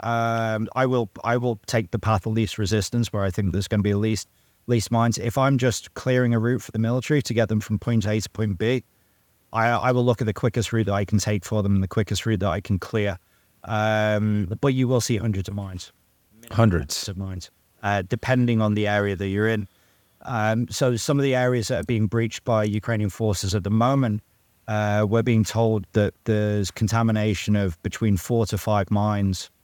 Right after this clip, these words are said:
Speaker 1: per square meter. And I've, I've seen the photos. I'd, I'd be happy to share privately with you some of the photos of that.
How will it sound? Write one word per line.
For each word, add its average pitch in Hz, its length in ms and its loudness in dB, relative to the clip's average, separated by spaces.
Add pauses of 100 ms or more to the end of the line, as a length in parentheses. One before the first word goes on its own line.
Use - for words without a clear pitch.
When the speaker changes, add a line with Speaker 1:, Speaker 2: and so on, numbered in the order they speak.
(120)
Speaker 1:
per 110 180 0
square 107 320 0
meter. 104 440 0 (500)
And 107 140 0
I've, 104 200 0
I've 110 160 -2
seen 113 280 0
the 104 80 0
photos. 104 500 0
I'd, 98 240 0
I'd 90 160 -4
be 107 100 -2
happy 107 300 -2
to - 80 -8
share 104 220 -2
privately 101 440 0
with 95 200 -2
you 98 260 0
some - 160 -4
of 101 80 2
the 92 60 2
photos 104 520 0
of 101 60 -2
that. 98 240 -2